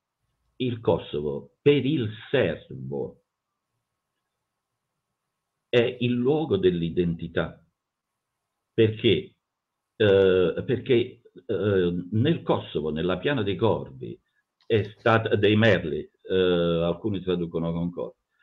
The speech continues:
eh, nella Piana dei, dei Merli è stata, eh, combattuta nel milletrecentottantanove la battaglia, persa peraltro, eh, persa,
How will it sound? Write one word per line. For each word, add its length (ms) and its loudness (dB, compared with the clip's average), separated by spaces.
eh, 560 2
nella 320 2
Piana 280 0
dei, 320 2
dei 180 0
Merli 320 -2
è 220 -2
stata, 560 -4
eh, 340 -4
combattuta 840 -4
nel 180 -10
milletrecentottantanove 1600 -4
la 180 2
battaglia, 960 0
persa 420 4
peraltro, 580 -4
eh, 200 -4
persa, 460 -4